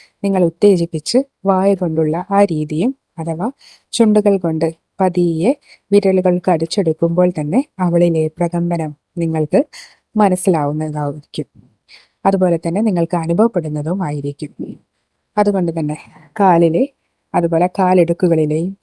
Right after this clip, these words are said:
തുടഭാഗങ്ങളിലൂടെയും പ്രാധാന്യം അറിഞ്ഞ് മനസ്സിലാക്കി ഫോർ പ്ലേ ഇത്തരം ഭാഗങ്ങൾക്ക് കൂടുതൽ പ്രാധാന്യം നൽകി പ്രസക്തി നൽകുകയും ചെയ്യുകയാണെങ്കിൽ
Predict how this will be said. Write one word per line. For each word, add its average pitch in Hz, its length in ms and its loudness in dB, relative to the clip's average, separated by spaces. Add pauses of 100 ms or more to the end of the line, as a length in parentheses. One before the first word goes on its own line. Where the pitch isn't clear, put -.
(140)
തുടഭാഗങ്ങളിലൂടെയും 160 1080 0 (760)
പ്രാധാന്യം 180 640 4
അറിഞ്ഞ് 180 300 2
മനസ്സിലാക്കി 160 640 -2 (420)
ഫോർ 190 240 4 (100)
പ്ലേ 185 220 2
ഇത്തരം 196 400 0
ഭാഗങ്ങൾക്ക് 165 640 2 (640)
കൂടുതൽ 208 420 4
പ്രാധാന്യം 165 640 0
നൽകി 151 280 -2 (240)
പ്രസക്തി 190 420 -2
നൽകുകയും 160 580 0 (100)
ചെയ്യുകയാണെങ്കിൽ 156 840 0